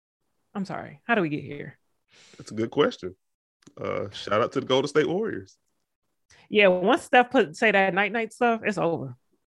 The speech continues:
Speaker 1: I,
Speaker 2: Yeah.
Speaker 1: I wouldn't even wanna play after that.
Speaker 2: Steph's a, that,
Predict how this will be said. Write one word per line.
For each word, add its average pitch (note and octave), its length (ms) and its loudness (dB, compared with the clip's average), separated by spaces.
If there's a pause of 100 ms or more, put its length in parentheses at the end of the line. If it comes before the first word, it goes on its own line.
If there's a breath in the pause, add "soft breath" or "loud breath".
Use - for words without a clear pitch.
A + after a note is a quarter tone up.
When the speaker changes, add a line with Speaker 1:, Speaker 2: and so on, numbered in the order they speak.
Speaker 1:
I, F3+ 180 2
Speaker 2:
Yeah. A2 240 2
Speaker 1:
I F#3+ 100 6
wouldn't F#3+ 180 4
even F3+ 80 0
wanna E3+ 120 -2
play F3 200 -2
after C3+ 160 -8
that. B2+ 160 -8 (580 loud breath)
Speaker 2:
Steph's - 360 -4
a, G2 60 -6 (340)
that, C3 380 -4